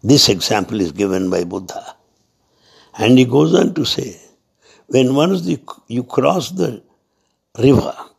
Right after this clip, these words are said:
from one shore to the other, you don't need the boat any longer. Do you carry the boat on your shoulder, having crossed? How foolish it is. Likewise, having used the images and objects,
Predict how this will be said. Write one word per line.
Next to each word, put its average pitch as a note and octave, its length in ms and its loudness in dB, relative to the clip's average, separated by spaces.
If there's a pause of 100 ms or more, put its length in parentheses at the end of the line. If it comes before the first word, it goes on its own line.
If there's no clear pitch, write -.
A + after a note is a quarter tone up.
(580)
from F#2+ 280 -8
one G#2+ 200 -4
shore D3+ 220 2
to D#3 140 -2
the D#3 80 4
other, F#3 360 0 (920)
you A#2 160 -2
don't C3+ 280 4
need B2+ 380 0
the G#2 100 0
boat F2 340 -2 (140)
any F#2+ 200 -2
longer. E2+ 420 -4 (1300)
Do D3 80 6
you D#3 80 8
carry D#3+ 260 2
the E3 120 2
boat F3 260 -4
on F3 160 -4
your E3+ 140 -6
shoulder, F3+ 440 -4 (280)
having A#2 380 0
crossed? E3 520 -2 (500)
How G#2 140 -2
foolish A2 480 -4
it G2+ 180 -6
is. - 340 -10 (680)
Likewise, F2+ 800 0 (540)
having B2+ 340 2
used D#3+ 360 0
the C3 540 -4
images C3 600 0
and G2+ 160 -4
objects, - 720 -6